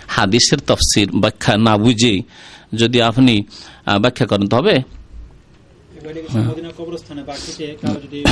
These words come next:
Speaker 2: দাফন করা হয়, তাহলে সেখানে কি আযাব হবে না?
Speaker 1: মদিনার বেশ কিছু ফজিলত আছে, তার মধ্যে যদি নেক আমল করার লোক হয়, তাহলে আশা করা যায় যে ইনশাআল্লাহ সম্মানিত আল্লাহ পাকের কাছে। কিন্তু বেআমল লোকের জন্য নয়,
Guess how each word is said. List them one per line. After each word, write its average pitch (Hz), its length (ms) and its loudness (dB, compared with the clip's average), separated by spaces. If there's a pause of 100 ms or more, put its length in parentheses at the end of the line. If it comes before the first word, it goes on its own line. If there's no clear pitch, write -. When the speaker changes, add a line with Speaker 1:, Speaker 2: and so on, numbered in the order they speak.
(240)
Speaker 2:
দাফন 151 300 -12
করা 147 140 -8
হয়, 135 140 -16
তাহলে 139 220 -18
সেখানে 143 260 -14
কি 143 100 -18
আযাব 143 320 -14
হবে 135 160 -18
না? 156 60 -18 (1120)
Speaker 1:
মদিনার 147 360 6
বেশ 160 180 2
কিছু 160 220 2
ফজিলত 151 460 4
আছে, 131 280 2
তার 110 200 0
মধ্যে 120 380 2
যদি 113 440 2
নেক 113 280 0
আমল 104 220 2
করার 110 240 2
লোক 143 240 4
হয়, 185 320 0
তাহলে 113 300 0
আশা 165 240 2
করা 101 240 0
যায় 107 160 2
যে 160 120 2 (720)
ইনশাআল্লাহ 127 420 4
সম্মানিত 101 460 2
আল্লাহ 92 200 2
পাকের 90 220 0
কাছে। - 260 -4 (300)
কিন্তু 160 180 4
বেআমল 160 480 4
লোকের 190 220 2
জন্য 98 200 0
নয়, 85 180 -6